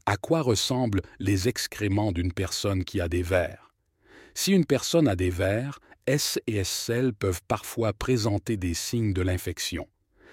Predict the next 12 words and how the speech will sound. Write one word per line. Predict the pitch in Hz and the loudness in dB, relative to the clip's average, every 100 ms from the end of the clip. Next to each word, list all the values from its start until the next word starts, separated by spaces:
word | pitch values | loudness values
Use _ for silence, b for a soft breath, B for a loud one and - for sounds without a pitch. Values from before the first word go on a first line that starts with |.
| B B | B B
Certaines | - 143 180 175 | 0 2 2 2
personnes | - 104 - 151 165 135 | 2 -2 0 2 4 2
peuvent | 120 104 | 2 0
souffrir | 87 - 127 - 110 107 90 82 | -2 -4 -4 -4 -4 -2 -2 -4
de | 85 90 | -4 -4
diarrhée | 82 104 120 95 95 110 - | -2 0 0 0 0 -2 -2
ou | 101 95 | -6 -4
de | 90 87 | -4 -4
constipation. | - 110 - 104 92 90 - 85 - _ b b b b - | -2 -2 -2 -4 -2 -2 -4 -8 -10 _ b b b b 0
Dans | 101 | 2
certains | - 143 - 113 | 2 0 0 0
cas, | - 98 92 | 0 -2 -2